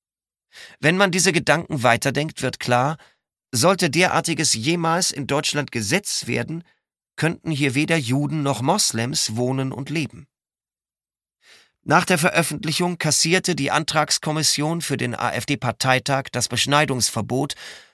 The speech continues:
Darüber wurde auf dem Parteitag in Stuttgart nicht einmal diskutiert.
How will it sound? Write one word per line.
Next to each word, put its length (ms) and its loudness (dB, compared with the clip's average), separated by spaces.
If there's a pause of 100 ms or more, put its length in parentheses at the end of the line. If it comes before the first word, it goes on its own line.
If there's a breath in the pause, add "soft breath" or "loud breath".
(100)
Darüber 440 4
wurde 240 4
auf 140 0
dem 140 0
Parteitag 520 2
in 120 -4
Stuttgart 800 -2
nicht 220 -4
einmal 280 -2
diskutiert. 720 -4